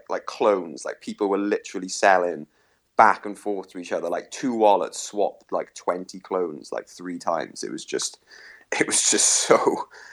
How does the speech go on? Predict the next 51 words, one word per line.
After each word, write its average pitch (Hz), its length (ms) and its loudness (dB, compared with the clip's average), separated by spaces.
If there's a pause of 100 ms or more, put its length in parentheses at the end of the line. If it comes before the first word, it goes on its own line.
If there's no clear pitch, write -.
(180)
so 110 400 6
mental, 101 440 -2
mate. 76 280 -6
But 82 200 -2
I'm 92 140 -4
just - 400 -10
curious 101 420 0
to 98 120 -8
see, 95 180 -6
like, 85 320 0
uh, - 120 0 (500)
do - 120 -2
you 110 40 8
reckon 104 280 8
Blur 104 300 8
is 101 140 2
gonna, 98 180 2
like, 92 300 0 (260)
regulate 110 560 4
this? 117 240 0
Do 104 60 -4
you 101 40 0
reckon 95 160 -4
they've 95 100 -6
got - 180 0
something - 240 -8
in 98 120 -6
place 101 380 -4
to - 60 -20
kind 95 200 -2
of 90 60 -6
stop - 460 0
this 104 160 0
kind 104 200 -2
of 101 80 -8
farming, 110 560 4
or 95 180 0 (360)
are - 60 -6
people 110 220 -6
just, 98 200 -4
like, 78 180 0
burning 98 340 0
eth 98 260 -8
for 90 120 -6
the 87 80 -2
sake 90 280 -2
of - 100 -6
it - 100 2
at - 80 -4
the 71 60 -2
moment? 64 340 -4